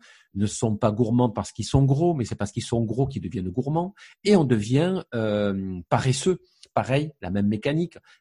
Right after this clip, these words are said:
ça nous fatigue parce que la production et surproduction d'insuline est une hormone extrêmement puissante. Elle est d'ailleurs tellement puissante qu'en face, il en faut cinq pour arriver à la réguler, dont le cortisol.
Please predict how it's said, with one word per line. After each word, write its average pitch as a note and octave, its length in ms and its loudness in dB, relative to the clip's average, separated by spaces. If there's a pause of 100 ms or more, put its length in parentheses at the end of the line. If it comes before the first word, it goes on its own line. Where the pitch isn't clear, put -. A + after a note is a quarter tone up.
ça - 200 -2
nous A2 140 2
fatigue D3+ 640 -2
parce - 140 -12
que G#2 100 -6
la D#2+ 100 -6
production A2+ 840 -6
et - 40 -6
surproduction - 920 -6
d'insuline G2+ 600 -2 (240)
est G#2 220 -6
une A2 360 4
hormone B2 720 2 (320)
extrêmement F3 920 -4
puissante. E3+ 420 -8 (320)
Elle D3+ 100 2
est F#3+ 80 4
d'ailleurs D#3+ 340 2
tellement G#3 300 2
puissante G#3 460 -2 (320)
qu'en D#3+ 120 2
face, G3+ 280 2
il C#3+ 80 2
en C3+ 80 4
faut C#3 140 -2
cinq - 500 -2 (200)
pour A#2 140 -2
arriver A#2 220 -2
à A2 40 2
la G#2+ 80 2
réguler, G2+ 300 -2
dont E3+ 180 2
le F3 120 -2
cortisol. C3 580 -2